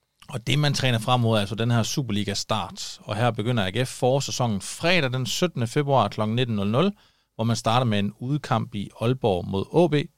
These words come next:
Det er i øvrigt i vinterferien, hvis man er en, der holder sådan noget, og det er en fredag.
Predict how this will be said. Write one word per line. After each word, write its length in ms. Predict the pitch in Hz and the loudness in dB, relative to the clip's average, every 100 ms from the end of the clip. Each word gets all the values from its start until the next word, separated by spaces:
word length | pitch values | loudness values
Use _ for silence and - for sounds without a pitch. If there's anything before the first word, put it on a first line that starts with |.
| _ _ _ _ _ | _ _ _ _ _
Det 80 | 98 | -4
er 40 | 92 | -4
i 100 | 90 | -2
øvrigt 320 | 101 131 117 | 0 0 -2
i 220 | 87 95 | -4 -4
vinterferien, 580 | 101 147 160 104 120 107 | -2 -2 -2 -2 0 0
hvis 180 | 90 - | -2 -6
man 120 | 98 | -4
er 40 | 98 | -4
en, 100 | 95 | -2
der 60 | |
holder 180 | 98 92 | -2 -2
sådan 120 | - | -2
noget, 200 | 120 110 127 | -2 -2 -4
og 100 | 107 | -6
det 60 | |
er 40 | 92 | -6
en 120 | 90 | -4
fredag. 280 | - 139 | -4 -4